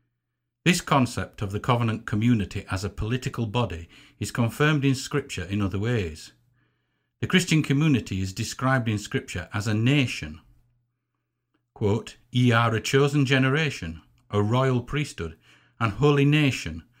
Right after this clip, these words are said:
a peculiar people," unquote. One Peter chapter two, verse nine. It would be easy,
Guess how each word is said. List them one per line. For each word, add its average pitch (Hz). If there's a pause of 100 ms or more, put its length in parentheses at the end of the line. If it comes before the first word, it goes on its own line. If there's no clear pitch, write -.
(280)
a -
peculiar 123
people," 120 (320)
unquote. 101 (460)
One 123
Peter 107
chapter 110
two, 95
verse 87
nine. 98 (1700)
It 123
would 131
be 127
easy, 117